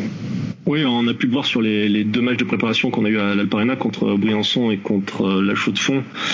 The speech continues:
C'est, c'était vraiment une équipe, euh, travailleuse, euh, énergique, euh, qui sautait sur la glace lors de cette quatrième ligne, quoi. C'était vraiment une... une,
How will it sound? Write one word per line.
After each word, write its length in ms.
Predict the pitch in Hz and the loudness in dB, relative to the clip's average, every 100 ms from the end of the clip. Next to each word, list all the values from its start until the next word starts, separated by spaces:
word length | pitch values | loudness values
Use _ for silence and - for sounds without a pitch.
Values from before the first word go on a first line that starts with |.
| - - - - | -2 -2 -4 -8
C'est, 640 | - 110 101 95 92 98 - 92 - | -4 0 2 2 0 0 0 -2 -2
c'était 320 | - - 95 107 | -4 -4 0 0
vraiment 340 | 107 113 127 | 2 0 0
une 100 | 117 | 0
équipe, 360 | 101 - 127 113 | -2 -4 -2 -2
euh, 460 | 107 101 98 98 | 0 2 2 0
travailleuse, 760 | 98 - 123 113 113 120 123 104 | 0 -2 0 2 2 2 0 0
euh, 380 | 104 98 101 113 120 | 0 0 0 0 0
énergique, 600 | 120 117 110 120 135 117 | 0 0 0 0 -2 0
euh, 300 | 101 95 92 98 - - - - - - - - - - - | 2 2 0 -2 -6 -12 -10 -8 -8 -8 -8 -8 -8 -8 -6
qui 200 | - - | -2 0
sautait 300 | 98 110 104 | 0 0 0
sur 140 | 107 117 | 0 0
la 80 | 107 | 2
glace 300 | 110 120 - | 2 0 -2
lors 120 | 98 | -4
de 60 | - | 0
cette 300 | 107 95 - | 0 0 -2
quatrième 420 | 104 98 107 101 | -2 0 0 2
ligne, 160 | 110 | 2
quoi. 200 | 95 92 - - | 0 -2 -4 -8
C'était 240 | - - | -6 0
vraiment 480 | 95 98 101 107 98 | 2 2 2 2 2
une... 220 | 92 92 95 - - - - | 2 2 0 0 0 0 0
une, 220 | 110 101 | 0 0